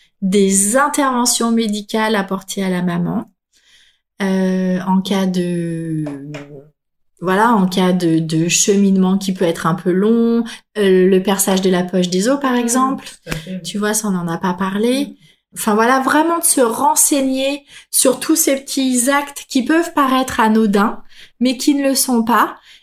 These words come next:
Speaker 1: et qui, euh, quand on commence, souvent après, il y a une intervention de, de, d'actes médicaux qui peuvent vraiment engendrer des, des effets secondaires, euh, importants.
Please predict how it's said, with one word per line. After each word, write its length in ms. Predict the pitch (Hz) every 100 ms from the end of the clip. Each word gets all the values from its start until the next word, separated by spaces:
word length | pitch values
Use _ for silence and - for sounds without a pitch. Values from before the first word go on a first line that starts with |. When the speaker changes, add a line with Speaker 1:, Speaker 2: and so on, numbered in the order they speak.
| -
Speaker 1:
et 200 | 226 220
qui, 500 | - 262 269 254 - _ 220
euh, 840 | 208 202 202 202 196 196 196 185 196 -
quand 240 | - 285 285
on 120 | 269
commence, 580 | 277 294 262 269 - -
souvent 280 | 269 247 254
après, 260 | 254 269
il 60 | 269
y 40 |
a 40 | 202
une 160 | 202
intervention 680 | 240 247 254 240 233 - 233
de, 400 | 240 214 196 196
de, 300 | 190 185 185
d'actes 400 | 180 190 202 -
médicaux 580 | 226 202 185 185 233 262 - - _
qui 160 | - 214
peuvent 400 | 214 233 240 214
vraiment 460 | 180 190 220 220 214
engendrer 520 | 214 214 202 202 220
des, 520 | 208 196 185 180 175 _ _ _ 185
des 220 | 185 185
effets 200 | 196 208
secondaires, 600 | 202 180 185 185 202 214
euh, 120 | 190
importants. 760 | 175 190 185 185 185 - -